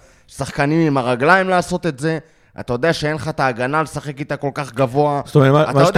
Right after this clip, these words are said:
Speaker 2: שאתה,
Speaker 1: שאין לך את
Speaker 2: מה שאתה
Speaker 1: הכלים,
Speaker 2: מבקש
Speaker 1: אז תהיה,
Speaker 2: מקלוב,
Speaker 1: בוא תהיה ריאלי
Speaker 2: מה ש-,
Speaker 1: רגע.
Speaker 2: מה ש-, לא אתה באמת, כי אני יודע שאתה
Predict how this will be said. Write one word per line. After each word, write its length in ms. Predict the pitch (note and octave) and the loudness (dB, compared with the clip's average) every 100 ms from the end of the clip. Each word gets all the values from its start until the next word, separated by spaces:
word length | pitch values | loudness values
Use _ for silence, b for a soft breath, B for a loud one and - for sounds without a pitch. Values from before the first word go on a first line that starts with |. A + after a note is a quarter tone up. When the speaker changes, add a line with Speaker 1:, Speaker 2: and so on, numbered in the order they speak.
| D#3 | 4
Speaker 2:
שאתה, 80 | |
Speaker 1:
שאין 120 | - G3+ | 2 0
לך 100 | - | -4
את 60 | |
Speaker 2:
מה 140 | C3 C#3 | -2 0
שאתה 120 | C#3 | 2
Speaker 1:
הכלים, 140 | C#3 | 2
Speaker 2:
מבקש 160 | C3 C#3 | 0 0
Speaker 1:
אז 60 | D#3+ | 0
תהיה, 160 | F#3+ | 2
Speaker 2:
מקלוב, 240 | C3+ C#3+ C#3+ | 4 4 4
Speaker 1:
בוא 100 | D3 | 0
תהיה 120 | G#3 | -2
ריאלי 480 | G3+ G#3 G#3+ G3 D3 | 0 0 0 0 0
Speaker 2:
מה 60 | C#3 | 0
ש-, 60 | |
Speaker 1:
רגע. 100 | G2+ | 0
Speaker 2:
מה 100 | C3+ | -2
ש-, 100 | - D3+ A#2+ - | 0 -2 -2 -4
לא 200 | B2 B2 | -2 0
אתה 180 | A#2+ A#2+ | 0 -2
באמת, 320 | A2 A2+ A2+ | -4 -4 -6
כי 60 | A2 | -8
אני 40 | |
יודע 120 | A2 | -8
שאתה 120 | A2 | -4